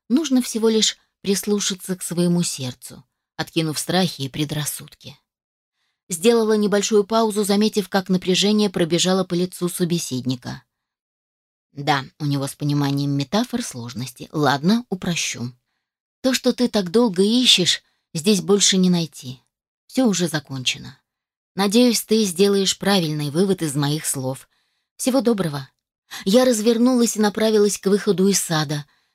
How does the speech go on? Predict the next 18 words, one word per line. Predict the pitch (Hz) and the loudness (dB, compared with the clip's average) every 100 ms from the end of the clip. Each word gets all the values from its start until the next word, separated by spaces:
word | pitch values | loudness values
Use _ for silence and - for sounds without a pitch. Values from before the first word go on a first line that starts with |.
| _ _ | _ _
«Эй, | 226 262 | 2 4
подожди! | 226 220 196 240 175 131 _ _ _ _ - | 4 2 4 4 4 2 _ _ _ _ -6
Ты | 165 | -4
не | 156 151 | -2 0
можешь | 160 202 226 | 0 2 2
так | 196 185 | 0 0
просто | 180 - - | -2 -2 -2
уйти | 147 143 - 180 214 - _ _ _ | -2 -2 0 0 0 -2 _ _ _
и | 143 151 | -4 -2
не | 151 151 | -2 -4
объяснить | 147 147 - 165 - | -4 -6 -2 -4 -4
все | - 170 | -4 -2
толком!» | 170 208 156 147 139 _ _ _ | 0 0 0 -6 -14 _ _ _
воскликнул | 165 175 180 170 170 160 | -4 -2 0 0 0 2
он | 185 180 | 4 4
мне | 165 | 2
в | - | -2
спину. | - 139 135 127 | -6 -8 -8 -10